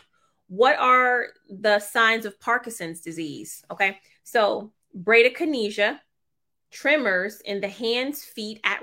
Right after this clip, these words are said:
rest, okay, rigidity, shuffling gait,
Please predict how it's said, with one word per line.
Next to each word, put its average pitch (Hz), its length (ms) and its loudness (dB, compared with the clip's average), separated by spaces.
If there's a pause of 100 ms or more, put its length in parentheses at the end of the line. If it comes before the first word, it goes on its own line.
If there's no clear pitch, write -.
rest, 175 580 -6 (520)
okay, 202 340 -8 (200)
rigidity, 202 720 -4 (160)
shuffling 240 580 -2
gait, 208 380 -2